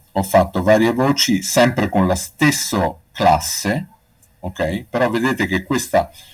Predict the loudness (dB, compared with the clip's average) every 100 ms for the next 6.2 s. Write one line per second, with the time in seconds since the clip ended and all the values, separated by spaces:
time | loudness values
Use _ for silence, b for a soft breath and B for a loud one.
0 | B -4 -2 -2 -2 -2 0 0 -2 -2
1 | -2 -2 -2 -4 0 0 0 -2 -4 -8
2 | -10 -6 -6 -2 -2 -2 -2 -2 -4 -8
3 | -8 -8 -10 -10 -12 b b b -4 -2
4 | 0 -2 -2 -4 -4 -2 -2 -4 -4 -2
5 | -2 -4 -10 -8 -4 -2 -2 -4 -6 -6
6 | -6 -8